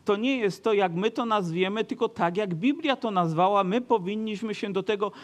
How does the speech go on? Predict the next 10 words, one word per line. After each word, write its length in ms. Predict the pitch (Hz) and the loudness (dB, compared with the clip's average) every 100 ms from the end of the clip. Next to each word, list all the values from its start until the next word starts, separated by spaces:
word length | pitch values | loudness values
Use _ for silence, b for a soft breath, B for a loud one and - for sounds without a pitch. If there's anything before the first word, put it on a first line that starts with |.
| B | B
w 100 | - | -4
ten 260 | 214 233 | 0 0
sam 380 | 233 - 220 294 | -2 0 0 0
sposób 720 | - - - 226 240 - 185 - | -4 -8 0 2 0 -4 -8 0
odnieść. 680 | 190 165 139 127 135 - - B B | 2 2 0 -4 -8 -18 -20 B B
Oczywiście 600 | 190 - 185 214 233 - | -2 0 -2 -2 -2 0
mamy 400 | 180 185 196 180 | 2 2 2 0
również 460 | 175 185 196 180 165 | 0 0 -2 -2 -2
pewien 360 | - 160 170 | -2 0 0
dylemat 560 | 147 165 208 254 233 185 | 2 2 2 2 0 -4